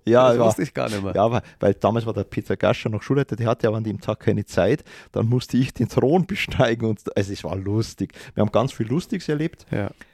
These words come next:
Speaker 1: Ähm,
Speaker 2: Da hat der Herr Brown mit dem, äh,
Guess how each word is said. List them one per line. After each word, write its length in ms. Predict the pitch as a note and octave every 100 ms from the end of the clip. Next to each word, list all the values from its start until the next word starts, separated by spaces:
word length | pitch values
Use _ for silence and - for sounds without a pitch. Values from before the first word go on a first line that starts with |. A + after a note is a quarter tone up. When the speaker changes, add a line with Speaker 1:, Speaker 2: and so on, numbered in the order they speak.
| _ -
Speaker 1:
Ähm, 560 | G#2+ G#2 G#2+ G#2+ G#2 G2+ - -
Speaker 2:
Da 140 | G2
hat 100 | F#2+
der 180 | G2 F#2
Herr 80 | F2+
Brown 460 | - F#2 A2+ A2 -
mit 80 | G#2
dem, 180 | F#2+ - _
äh, 220 | - -